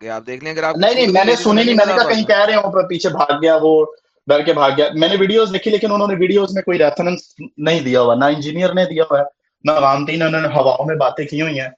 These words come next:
Speaker 1: ہوں۔
Speaker 2: لیکن ان کی ہواؤں کی باتوں کو دیکھ کے ان سے بھی، ان سے بھی کراس کوسچن کریں گے کہ یہ ملا جو ہیں یا تو یہ بھی اسلام چھوڑیں یا پھر اسلام کو کیوں بدنام کر رہے ہیں سارے کے سارے۔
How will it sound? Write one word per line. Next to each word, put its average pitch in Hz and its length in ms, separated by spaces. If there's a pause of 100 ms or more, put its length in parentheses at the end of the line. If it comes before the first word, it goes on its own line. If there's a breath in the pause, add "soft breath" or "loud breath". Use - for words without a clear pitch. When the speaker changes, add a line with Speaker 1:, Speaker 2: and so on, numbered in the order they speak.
(460)
Speaker 1:
ہوں۔ 135 60
Speaker 2:
لیکن 151 240
ان 156 80
کی 156 140
ہواؤں 143 440
کی 156 160
باتوں 135 320
کو 156 100
دیکھ 170 280
کے 160 80
ان 135 160
سے - 120
بھی، 185 140 (140)
ان 156 160
سے 208 160
بھی 214 100
کراس 180 320
کوسچن 180 360
کریں 170 240
گے 170 80
کہ 147 360 (540)
یہ 135 140
ملا 139 320
جو 165 160
ہیں 151 120
یا 135 160
تو 147 160
یہ 131 120
بھی 156 120
اسلام 156 340
چھوڑیں 147 340 (580)
یا 135 280
پھر 139 80
اسلام 127 340
کو 139 100
کیوں 165 180
بدنام 139 380
کر 127 180
رہے 127 120
ہیں 127 80
سارے 117 280
کے 123 100
سارے۔ 110 240